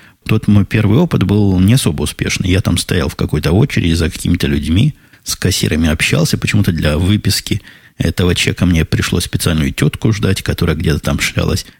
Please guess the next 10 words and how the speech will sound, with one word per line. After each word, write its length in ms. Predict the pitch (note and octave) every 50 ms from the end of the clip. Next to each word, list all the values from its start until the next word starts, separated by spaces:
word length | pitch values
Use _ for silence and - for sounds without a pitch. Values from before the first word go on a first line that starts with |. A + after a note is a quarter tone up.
| _ _ _ -
Потратил, 500 | - G#2+ - - D#3 D3+ - B2 A2 G#2
наверное, 460 | F#2 E2+ E2+ F#2 F#2 G2 F2+ E2+ E2+
минут 220 | E2+ E2+ E2 D#2+
двадцать. 540 | E2 E2+ D#2+ - - - - - - - - _ _ - - - - - - - _ _
Тут 160 | - C#3+ C3+
же 100 | A#2+ G2
я 340 | G2+ G2+ F2+ F2 D#2+ D#2+ D#2+ - _ _
под 160 | - F2 E2+ D#2+
завязку 640 | F2 D#2+ E2+ G#2 A#2+ D3+ - - - - - - - - _ -
времени, 640 | F2 F2 F2 D#2+ D2 D2 C2 D2 C#2+ C2 F#2